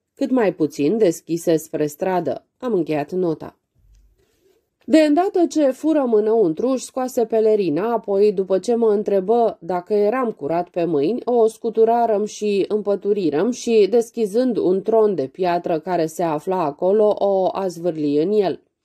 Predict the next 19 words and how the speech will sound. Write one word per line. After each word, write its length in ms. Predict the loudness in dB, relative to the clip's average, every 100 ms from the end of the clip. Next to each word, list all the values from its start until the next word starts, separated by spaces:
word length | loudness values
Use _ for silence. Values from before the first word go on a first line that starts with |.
| _
După 220 | -4 0
asta, 340 | 0 0 -2 0
așezându-se 800 | 0 0 -2 0 0 0 -2 -2
deasupra, 580 | 0 -2 -2 -4 -2 0
mă 180 | 0
descusu 560 | 0 0 -2 -6 -2 0
de-a 180 | 0 0
fir 220 | 0 2
în 180 | 2 0
păr 340 | 0 2 0
de 120 | 2
unde 280 | 2 4 2
eram 400 | 2 2 0 -2
și 180 | -4 -8
cum 200 | -4 -2
ajunsesem 800 | 0 0 -2 -2 -4 0 0 2
în 240 | 2 0
cetatea 560 | -2 -2 -2 -2 -2 -2
aceea. 500 | -2 0 2 0